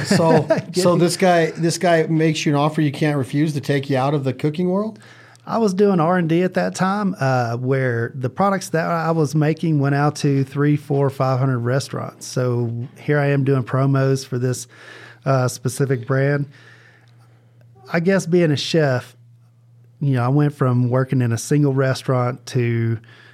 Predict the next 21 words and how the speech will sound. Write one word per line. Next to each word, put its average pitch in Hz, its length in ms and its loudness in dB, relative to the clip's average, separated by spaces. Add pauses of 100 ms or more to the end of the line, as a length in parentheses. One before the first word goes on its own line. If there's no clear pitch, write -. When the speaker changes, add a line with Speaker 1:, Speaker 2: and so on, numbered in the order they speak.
Speaker 2:
working 135 280 -2
in 123 80 0
manufacturing 135 960 0
to - 180 -6
then 123 380 -2
working 120 380 -2
as 113 180 -2
an 117 80 -2
R 120 140 0
and 120 100 -2
D 120 160 -2
chef 127 380 -2
for 127 400 -2
a 113 40 -6
company 123 400 -8
that 117 200 -6
had 120 340 -4
five, 120 340 -6
six - 260 -8
hundred 120 200 -2
restaurants. 143 720 -2